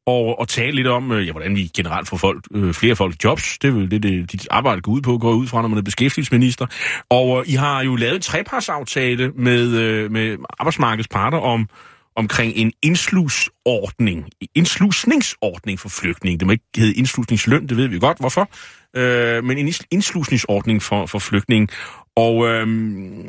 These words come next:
er det en, en, øh, er du tilfre-, tilfreds med det? Ja, det er du selvfølgelig, for du er selvfølgelig en del af den aftale. Men tror du, det virker, Jørgen Neergaard Larsen? Kan,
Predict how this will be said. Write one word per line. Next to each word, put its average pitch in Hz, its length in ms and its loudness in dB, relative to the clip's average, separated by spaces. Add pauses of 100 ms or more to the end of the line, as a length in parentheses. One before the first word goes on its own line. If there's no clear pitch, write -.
er - 120 2
det 247 280 4
en, 185 80 -2
en, 160 220 0
øh, 123 760 -2
er 135 60 -2
du 156 200 -2
tilfre-, - 400 0
tilfreds - 400 2
med 202 80 2
det? 185 120 2
Ja, 123 40 2
det 98 60 -2
er 107 100 0
du 147 60 -6
selvfølgelig, 135 240 -2
for 117 40 0
du 120 100 2
er 110 40 2
selvfølgelig 147 320 0
en 139 40 4
del 127 80 0
af 110 40 0
den 110 80 0
aftale. 113 500 0 (320)
Men 135 140 0
tror 139 220 2
du, 123 100 2
det 90 220 -6
virker, 180 300 2
Jørgen 80 200 -2
Neergaard 76 280 -8
Larsen? - 320 -8 (420)
Kan, - 80 0